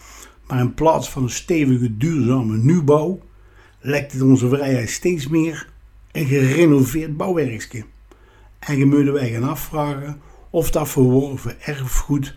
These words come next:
nog wel een solide bouwwerk is. Laatst las ik van columniste en televisierecensiste Angela de Jong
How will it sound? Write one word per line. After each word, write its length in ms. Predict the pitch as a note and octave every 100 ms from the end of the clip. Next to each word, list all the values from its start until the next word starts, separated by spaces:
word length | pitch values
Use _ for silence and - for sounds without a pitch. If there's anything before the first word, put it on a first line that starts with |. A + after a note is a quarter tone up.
| - - _
nog 140 | D3+
wel 220 | C3+ D3+ C#3
een 100 | -
solide 580 | - F#3+ E3+ G#3+ E3+
bouwwerk 600 | C3 C3+ B2 A2+ G#2+ -
is. 300 | A2 A2 - - - - - - - - - - - - -
Laatst 320 | - E3 - E3
las 260 | F3+ C3+
ik 100 | C#3+
van 260 | - D3+ C#3
columniste 680 | D#3+ D#3 D3 D#3+ F3+ - C#3
en 300 | C#3+ C3+ -
televisierecensiste 1700 | D#3+ C3+ C3+ A2+ F#3+ D#3 D#3+ C#3 D3 D3 C3+ A#2+ - C3+ - B2+ - - - - - - - - -
Angela 440 | D3 C#3 B2 A2+
de 160 | G#2+ A2+
Jong 380 | D3 F#3 G3